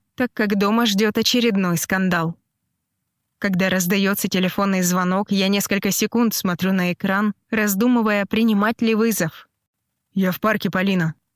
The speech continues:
отвечаю все же, решив, вдруг случилось что-то серьезное. «И когда дома будешь? Я уже устала, у меня голова болит,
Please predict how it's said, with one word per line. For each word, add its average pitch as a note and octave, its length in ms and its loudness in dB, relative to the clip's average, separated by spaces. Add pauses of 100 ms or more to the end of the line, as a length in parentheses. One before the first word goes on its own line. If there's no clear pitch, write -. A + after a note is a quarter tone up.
(180)
отвечаю G3+ 680 0
все G3 280 0
же, F#3 260 0
решив, G3+ 500 0
вдруг G3 400 0
случилось A3 520 2
что-то - 320 -2
серьезное. F3+ 800 0 (640)
«И F#4 100 -2
когда E4+ 280 2
дома B3+ 300 2
будешь? A3+ 440 2 (160)
Я F4 160 2
уже D#4+ 200 2
устала, D4+ 480 2
у A#3 60 2
меня D4+ 220 2
голова D#4 360 2
болит, A3+ 380 0